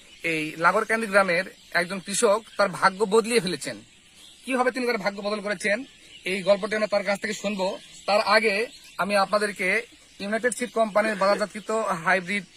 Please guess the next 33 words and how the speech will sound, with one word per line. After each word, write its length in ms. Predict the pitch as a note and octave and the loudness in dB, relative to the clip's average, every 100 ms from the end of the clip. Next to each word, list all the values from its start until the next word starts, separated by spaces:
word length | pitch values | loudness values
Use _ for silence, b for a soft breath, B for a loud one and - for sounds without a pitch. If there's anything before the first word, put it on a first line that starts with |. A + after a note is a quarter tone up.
| - | -4
লাউ, 380 | E3+ D#3+ F#3 A#3+ - B B | 4 6 6 0 -18 B B
আহ, 360 | D#3 D#3 D3+ C#3+ - - - - | -2 2 2 2 -4 -20 -20 -20
ফ্রেশ 300 | - A3 A#3 | 4 8 8
গ্রিনের 280 | G3+ A#3+ A3 | 6 0 0
জমিটি 340 | F#3 A3+ A3 G3+ | -2 -2 0 0
আপনাদেরকে 320 | E3+ F#3+ F#3 G3+ | 0 -8 -8 -8
একটু 340 | F#3 E3+ G3 - | -10 -10 -10 -6
পরিদর্শন 320 | G#3 F#3+ G3 | -4 -4 -6
করে 100 | F#3 | -6
দেখাচ্ছি। 480 | E3+ F#3 F#3+ F#3 F#3+ - - - | -2 -2 -4 -6 -8 -14 -20 -8
দেখেন, 280 | F#3 G3 G3 - - - _ - - - - - - _ - | -6 -4 -6 -8 -20 -20 _ -20 -20 -20 -20 -20 -20 _ 0
একটা 600 | A#3 - - C4+ C4+ G#3+ | 0 0 -2 0 0 0
লাউয়ের 340 | A3 A3+ B3 | 2 4 2
গাছে 360 | A#3+ B3 B3 A#3 | 0 2 2 2
বা 200 | A3 A3 | 4 2
একটা 140 | A3+ | 2
লাউয়ের 260 | A3+ A3+ G#3 | 2 2 2
জমিতে 300 | A#3 A#3 A#3 | -6 0 2
যে 140 | A#3 | 2
কি 240 | - - D4+ | -2 -8 0
পরিমাণ 360 | C#4 C#4 C4 | 2 4 2
লাউ 160 | A#3 A#3+ | 2 0
ধরতে 280 | G3+ - G3 | -2 0 0
পারে, 300 | G#3 F#3+ G#3+ | 2 0 0
আপনারা 440 | G#3+ G#3 A#3 A#3 A3+ | -2 -2 -4 -4 -4
নিজের 240 | A3 A#3 | -2 -4
চোখে 260 | A#3+ A3 G#3+ | -4 -8 -6
না 120 | G3+ | -6
দেখলে 180 | G3+ G3+ | -6 -8
বিশ্বাস 240 | F#3 G3+ | -8 -10
করতে 200 | F#3+ F3 | -8 -4
পারবেন 240 | D3+ C#3+ | -2 -2
না। 120 | C3+ | -6